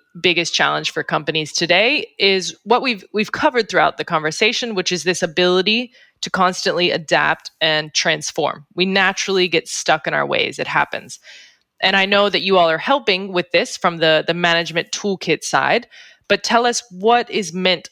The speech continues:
by this constant state of transformation and why is this necessary for survival today?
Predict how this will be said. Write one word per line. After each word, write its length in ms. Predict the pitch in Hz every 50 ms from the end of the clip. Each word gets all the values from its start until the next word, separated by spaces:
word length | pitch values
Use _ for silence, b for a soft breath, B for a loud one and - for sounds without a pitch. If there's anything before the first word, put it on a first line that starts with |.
| _ _
by 280 | - 156 175 165 170 175
this 200 | 160 165 160 -
constant 720 | - - - 180 175 165 156 - - - 170 156 - -
state 520 | - - - - - 196 180 170 - - _
of 80 | 170 160
transformation 880 | - - 165 147 151 - - 160 160 185 220 233 - - 285 285 311 B B B B B B -
and 200 | - 190 196 185
why 260 | 165 180 196 214 247
is 200 | 277 269 262 196
this 220 | 202 214 185 -
necessary 720 | - 190 175 165 - 165 160 - - 160 151 151 156 151
for 480 | 151 - - - 170 160 156 147 147 147
survival 560 | - - - 170 143 139 123 139 139 139 123
today? 340 | - - - - 90 90 -